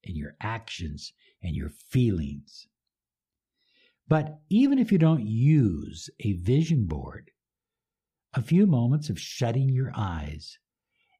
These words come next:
and visualizing, what is your life about? What do you want more of in your life? Attracting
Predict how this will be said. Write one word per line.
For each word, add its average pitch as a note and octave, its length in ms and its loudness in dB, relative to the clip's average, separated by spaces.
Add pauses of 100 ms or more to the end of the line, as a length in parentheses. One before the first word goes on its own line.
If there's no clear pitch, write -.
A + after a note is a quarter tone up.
and A2+ 280 -2
visualizing, G#2 960 0 (540)
what D#3+ 280 0
is D#3+ 240 0
your C3+ 140 2
life G#2+ 500 -2 (240)
about? F2 540 -6 (380)
What E3+ 340 0
do D3 80 0
you D3 140 2
want B2+ 340 -2
more C3+ 720 2
of F2+ 400 -4
in G#2+ 160 -2
your G2 220 0
life? F2+ 400 -4 (520)
Attracting C#3 920 -4